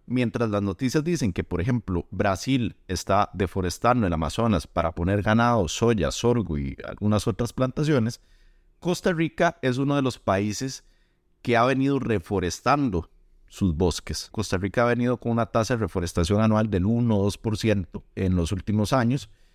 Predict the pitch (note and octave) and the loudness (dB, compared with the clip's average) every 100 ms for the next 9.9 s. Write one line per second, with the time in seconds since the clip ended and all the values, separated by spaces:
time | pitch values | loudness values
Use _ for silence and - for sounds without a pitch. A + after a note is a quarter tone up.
0 | _ _ _ D3+ E3 F3+ F3+ - - D3 | _ _ _ -2 0 0 -2 -6 -2 -2
1 | C#3+ D#3+ D3+ D3+ D3+ D3+ D3 D3 C#3+ D3+ | 0 0 2 0 0 0 2 2 0 0
2 | D3 C#3 B2+ C3+ - - B2+ A2 A2 C3+ | 0 0 0 0 -4 -2 -2 0 0 -2
3 | - B2 G#2+ F#2+ B2+ A#2 F2+ E2+ - D#2+ | -2 -4 -2 -2 0 0 0 0 0 -4
4 | E2 G#2 A2+ A#2 C3+ B2 G2+ - - - | 0 0 2 0 0 0 0 -4 -12 -4
5 | G#2+ F#2 A2+ G#2+ B2 B2 - F#2 G#2 G#2 | -2 0 2 2 2 -2 -2 -4 -2 0
6 | A2+ F#2 G2 C3+ A2+ - _ _ - _ | 0 2 2 2 0 -8 _ _ -20 _
7 | _ - A2 B2+ A#2+ E2+ - - G#2+ - | _ -4 -2 0 0 -2 -6 0 0 2
8 | G#2 C3 C#3 - - - G#2 - _ A#2+ | 2 2 0 0 -6 -4 -4 -4 _ -4
9 | G#2 - G2 - C#3 C3 D#2+ D#2+ | -4 -2 -4 -2 0 0 0 -4